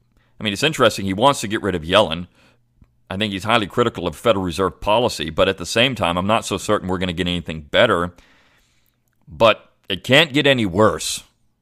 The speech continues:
I mean, I guess we could, we could go to negative interest rates and, and be sitting at a situation where we're facing hyperinflation.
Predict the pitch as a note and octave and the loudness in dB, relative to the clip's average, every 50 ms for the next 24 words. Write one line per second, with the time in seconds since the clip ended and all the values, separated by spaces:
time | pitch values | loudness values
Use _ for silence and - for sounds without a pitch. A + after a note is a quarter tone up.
0 | _ _ _ _ _ - F2 F2+ F#2 F#2 F#2+ F2 A#2+ C3 - - B2 A#2+ - A2 | _ _ _ _ _ -8 -4 -2 -2 0 2 2 2 2 2 0 -4 -6 -6 -6
1 | F#2 E2+ D#2+ - A2+ G#2+ F#2 - E2+ D#2 G#2+ G#2+ G2 F#2+ F2+ F#2+ G#2+ G#2+ F#2 F#2+ | -8 -10 -10 -10 -10 -10 -10 -10 -4 0 0 0 0 0 0 2 0 2 0 0
2 | F#2 F2 A2 A2+ - - F#2+ E2 - - F2 E2 E2+ F2 - - E2+ E2+ E2 - | -2 0 -2 -2 -2 -4 -6 -6 -6 -4 -2 -2 -2 -4 -6 -8 -10 -12 -10 -10
3 | E2+ E2 E2 D#2+ F2 E2+ - - A#2 A#2 G2+ F#2+ F#2+ F2 F2 - - F2+ - - | -10 -10 -8 -8 -8 -8 -6 -6 -4 -4 -4 -4 -4 -4 -6 -6 -10 -10 -6 -4
4 | F2+ F#2 F#2+ F2+ - - F2+ E2+ E2+ E2+ E2+ F2 D#2 - - G#2 F#2+ - - F2 | 0 0 0 0 -2 -6 -8 -6 -4 -4 -4 -4 -4 -2 -2 -2 -2 -2 -6 -8
5 | D#2+ - G2 G2 F#2 - F2 E2+ D#2+ - F#2 G#2 A2 A2+ - F#2+ F2 E2+ D#2+ | -6 -4 -4 -4 -4 -4 -6 -8 -6 -4 -2 -2 -2 0 -2 -6 -8 -8 -10